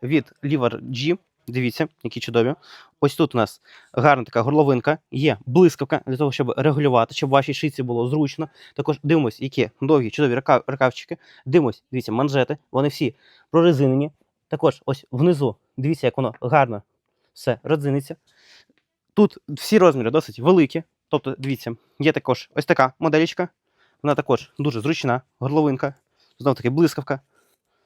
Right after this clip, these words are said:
Дивимось, рукавчики. І знов-таки низ.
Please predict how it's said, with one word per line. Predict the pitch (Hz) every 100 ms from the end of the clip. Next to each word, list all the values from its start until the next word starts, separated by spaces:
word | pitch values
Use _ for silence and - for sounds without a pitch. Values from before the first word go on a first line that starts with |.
| _ _ _ -
Дивимось, | 147 120 -
рукавчики. | - 147 127 - - 165 - _ _ _ _ _ _ _ _ _ _
І | - 180
знов-таки | 135 151 143 -
низ. | 139 143 -